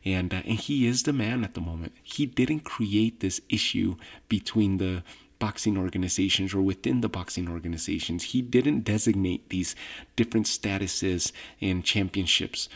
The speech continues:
within the boxing organizations. All he did was step across the ring from Vasily Lomachenko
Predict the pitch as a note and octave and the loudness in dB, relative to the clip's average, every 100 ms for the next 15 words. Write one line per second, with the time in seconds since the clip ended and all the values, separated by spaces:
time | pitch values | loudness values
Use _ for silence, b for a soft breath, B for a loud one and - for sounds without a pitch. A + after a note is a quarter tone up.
0 | B - G#2 - G#2 F#2+ - F#2 - F#2 | B 2 2 4 2 2 -2 -6 -4 -4
1 | F#2 F2 F2 F2 F#2+ F2+ E2+ F2 - A2+ | -4 -4 -4 -2 -2 -2 -2 -4 -8 -10
2 | C3+ - C3 C3 G#2+ - - A#2 A#2+ - | -8 -2 0 0 0 0 0 -4 -6 -14
3 | - - G#2 - C3+ B2 B2+ B2 B2+ B2 | -12 -6 -4 0 2 2 2 0 0 0
4 | - - G#2+ B2 A#2+ B2 C3 B2+ G2+ F#2 | -4 -2 2 4 4 2 0 0 0 0
5 | F#2 G2 | 0 0